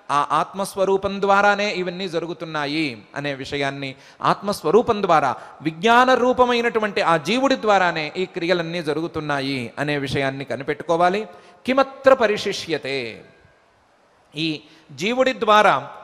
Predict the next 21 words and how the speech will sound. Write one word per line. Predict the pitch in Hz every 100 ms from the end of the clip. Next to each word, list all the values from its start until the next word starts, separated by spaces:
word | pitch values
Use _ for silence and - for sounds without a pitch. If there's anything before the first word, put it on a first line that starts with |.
| - -
అన్నీ | 185 269 294 294 294 277 165 147 - _ _ _
తెలుసుకోగలిగినట్టుగానే | 202 240 247 233 220 208 208 208 190 190 180
ఉంటాయి, | 170 156 147 139 139 - -
జీవుడికి | 156 196 254 269 262
అన్నీ | 220 226 240
విజ్ఞేయాలుగానే | 196 185 247 269 254 240 220 208 208
మిగులుతాయి, | 175 175 175 151 135 139 -
జీవుడొక్కడే | 139 226 233 208 - 240 185
జ్ఞానస్వరూపుడుగా | 127 151 180 226 - 165 175 151 131 156
మిగులుతాడు. | 151 135 139 120 110 113 107
"కిమత్ర | 175 214 - 220
పరిశిష్యతే", | 208 202 202 190 196 190 143 - - -
ఏదీ | 147 208 254
మిగలదు, | 262 202 175 147 139
అన్నీ | 151 190 208 139 - - 135
జ్ఞేయ | 147 208 254
కోటిలోకే | 240 196 196 175 165 165 156
చేరిపోతూ | 143 143 139 131
ఉంటుంది | 139 117 117 104 104 131 104 90 90 _ _ -
అనే | 131 131
విషయాన్ని | 123 135 135 139 139 107